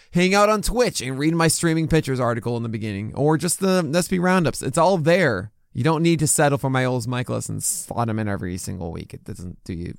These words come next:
much good. Christian Javier, four innings, zero earned runs, two hits, one walk, and four strikeouts. Yep, he is Christian Javier. He actually didn't really have his greatest four-seamer command. It was a lot in the middle of the zone. He only had two hard hit balls,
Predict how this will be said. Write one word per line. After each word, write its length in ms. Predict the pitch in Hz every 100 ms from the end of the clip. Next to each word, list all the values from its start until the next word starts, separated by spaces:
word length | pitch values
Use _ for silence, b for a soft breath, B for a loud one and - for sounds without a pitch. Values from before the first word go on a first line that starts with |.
| -
much 260 | - 82 - -
good. 240 | 95 - B B B B B - -
Christian 320 | 208 220 208
Javier, 440 | 175 196 185 135
four 300 | 110 165 185
innings, 360 | 151 180 143 107
zero 280 | 113 143 165
earned 100 | 151
runs, 340 | 156 147 127
two 180 | - 156
hits, 120 | 147
one 220 | 120 135
walk, 240 | 143 139 -
and 180 | 139 123
four 260 | - 131 131
strikeouts. 680 | - 127 123 127 123 123
Yep, 200 | - 170 - _ b b b
he 140 | -
is 100 | 123
Christian 260 | - 135 131
Javier. 200 | 131 143
He 100 | 139
actually 340 | 139 240 302
didn't 300 | 262 139 160
really 160 | 165 170
have 160 | 143 143
his 160 | 107
greatest 800 | - 101 101 120 147 175 - - b b b b
four-seamer 760 | - - 156 170 - 180 175 170
command. 340 | 196 170 175
It 20 |
was 100 | 156
a 20 |
lot 140 | 135 143
in 60 |
the 80 | 139
middle 140 | 127 127
of 40 |
the 100 | 120
zone. 300 | 110 117 131
He 60 | 127
only 140 | 127
had 100 | 113
two 160 | - 113
hard 180 | 113
hit 140 | 113 90
balls, 340 | 107 113 117